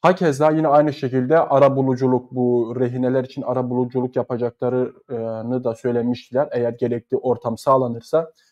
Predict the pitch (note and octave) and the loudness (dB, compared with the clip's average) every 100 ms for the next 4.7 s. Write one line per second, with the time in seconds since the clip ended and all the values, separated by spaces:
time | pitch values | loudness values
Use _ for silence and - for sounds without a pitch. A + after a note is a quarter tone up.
0 | _ _ _ - D#3 D#3+ D3 C#3+ D3 C#3 | _ _ _ -2 0 2 2 2 0 2
1 | C3+ C3+ C#3+ C#3+ C3 - C3 A#2+ B2+ C3 | 2 2 4 2 2 -2 -4 -4 -4 -2
2 | C3 B2+ C3+ A#2+ B2 D3 - C3+ C#3+ - | 0 2 2 2 0 -4 0 2 0 -4
3 | C#3 - D3 C#3+ D3+ C#3+ C3 B2+ B2+ B2+ | -10 -2 -2 -2 -8 -8 -4 -2 -2 -4
4 | A#2 C3+ C#3 A#2 A#2 E3+ | 0 2 2 -2 -2 -2